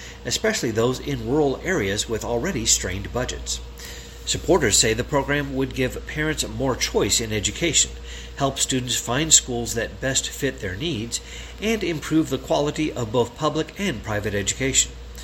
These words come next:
Republican Ken Rosenboom of Oskaloosa,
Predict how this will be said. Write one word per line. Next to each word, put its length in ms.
Republican 680
Ken 440
Rosenboom 720
of 140
Oskaloosa, 800